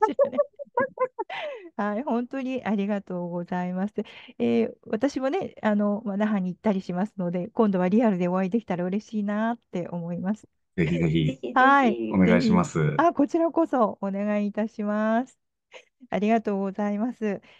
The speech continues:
Speaker 1: えー、楽しくお話を伺ってきましたが、早いものにお時間となってまいりました。今日もあっという間の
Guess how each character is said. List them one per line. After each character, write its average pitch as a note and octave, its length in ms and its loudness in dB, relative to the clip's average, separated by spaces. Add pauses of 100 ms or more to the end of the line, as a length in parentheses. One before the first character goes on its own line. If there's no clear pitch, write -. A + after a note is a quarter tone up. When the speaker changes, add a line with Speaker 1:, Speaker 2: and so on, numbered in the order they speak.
(160)
Speaker 1:
え F#3 140 -2
ー、 F#3 100 -10
楽 G3 200 2
し - 80 -14
く - 240 0
お - 80 0
話 G#3 400 0
を G3+ 100 0
伺 G3+ 260 -4
っ G3+ 60 -4
て G#3 140 -6
き G3+ 100 -10
ま G#3 140 -2
し - 20 -14
た A3 100 -2
が、 G#3 80 0
早 A3 200 2
い C4 40 -4
も B3+ 140 -2
の A3+ 80 -2
に A3 140 -2 (260)
お A3 160 0
時 G#3+ 100 -2
間 B3 220 -2
と A3+ 100 -2
な A3 180 0
っ - 20 -10
て A3 180 -6
ま G3+ 180 -4
い G3+ 60 -4
り G#3 100 -2
ま G#3+ 140 0
し A3+ 80 -10
た。 G3+ 160 -4 (260)
今 D4+ 120 0
日 - 20 0
も B3+ 80 4
あ - 40 6
っ - 40 -6
と - 120 -2
い D4+ 60 2
う E4 60 -4
間 E4 140 -8
の D4+ 260 0